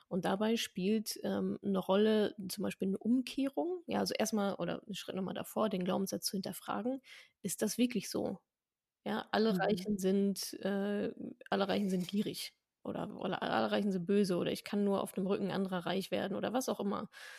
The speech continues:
Speaker 1: Geld ist böse, meinetwegen. Ja, Geld, Geld ist böse.
Speaker 2: Mhm.
Speaker 1: Ist das wirklich so? Ist das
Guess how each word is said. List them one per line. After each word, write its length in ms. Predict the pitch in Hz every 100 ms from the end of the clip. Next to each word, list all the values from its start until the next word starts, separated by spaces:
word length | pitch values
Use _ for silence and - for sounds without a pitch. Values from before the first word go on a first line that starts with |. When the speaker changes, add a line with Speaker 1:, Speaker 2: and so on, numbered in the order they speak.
| - -
Speaker 1:
Geld 180 | 240
ist 160 | 226 -
böse, 300 | 220 226 180
meinetwegen. 460 | - 202 196 196 208
Ja, 80 | 233
Geld, 280 | 233 226
Geld 200 | - 226
ist 140 | 190 -
böse. 380 | 175 175 - 190 - - - -
Speaker 2:
Mhm. 320 | 185 180 180
Speaker 1:
Ist 20 | 262
das 220 | 247 196
wirklich 380 | 208 - 175 -
so? 280 | 208 214 - _ _ _ _ _
Ist 220 | - 254 -
das 240 | 311 -